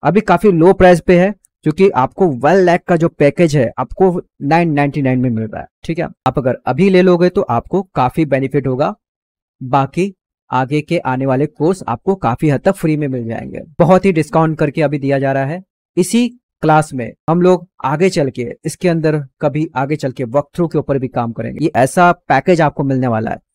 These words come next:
जो अपडेट होगा और उसी प्राइस पे जो अभी खरीदता है। अगर आगे चल के खरीदेंगे तो उनको फिर महंगा पड़ेगा।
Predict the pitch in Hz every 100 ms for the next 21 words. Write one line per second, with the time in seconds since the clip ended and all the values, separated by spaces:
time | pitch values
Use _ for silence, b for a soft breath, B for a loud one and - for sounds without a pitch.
0 | _ _ 127 160 214 - - 135 143 185
1 | 165 135 113 - _ - 165 208 175 170
2 | - 196 208 117 - - - _ _ _
3 | _ _ - 139 196 233 - 170 180 185
4 | 156 120 - 98 - _ _ _ _ -
5 | 165 - 151 196 208 214 202 202 196 202
6 | 202 170 156 185 214 165 135 120 107 -
7 | -